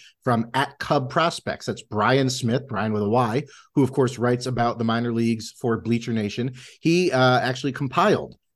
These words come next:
Mervis's entire twenty twenty-two season stats. And this includes,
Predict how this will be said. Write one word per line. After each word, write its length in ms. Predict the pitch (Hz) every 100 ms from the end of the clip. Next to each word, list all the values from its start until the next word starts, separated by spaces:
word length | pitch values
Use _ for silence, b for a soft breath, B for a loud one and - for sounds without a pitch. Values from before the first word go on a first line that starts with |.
| 107
Mervis's 640 | 123 135 127 135 127 120
entire 800 | - 110 - 135 143 139 135 135 _ _
twenty 300 | - 143 143
twenty-two 640 | 135 143 127 127 - 117 117
season 360 | 113 123 101
stats. 400 | 104 - 117 85
And 80 | 107
this 100 | 113
includes, 540 | 123 104 117 110 98